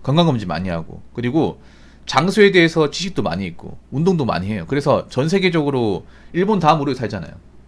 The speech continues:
그리고 우리는 지금 백 세 시대가 아니라 뭐 백이십 시대란 말 하잖아요. 그래서 특별하게 몸 관리 못하는지 않는 이상은 오래 산다는 거야. 그러면 노인들은 정말 많아져요.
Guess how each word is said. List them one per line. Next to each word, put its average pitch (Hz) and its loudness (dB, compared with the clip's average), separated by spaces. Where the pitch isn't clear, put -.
그리고 185 4
우리는 185 6
지금 160 0
백 139 -2
세 220 2
시대가 190 6
아니라 117 4
뭐 98 -2
백이십 165 -2
시대란 139 4
말 85 2
하잖아요. - -2
그래서 196 6
특별하게 214 6
몸 127 -2
관리 165 6
못하는지 156 -2
않는 92 0
이상은 113 -4
오래 180 2
산다는 175 0
거야. 78 -14
그러면 208 4
노인들은 202 2
정말 165 2
많아져요. 101 -2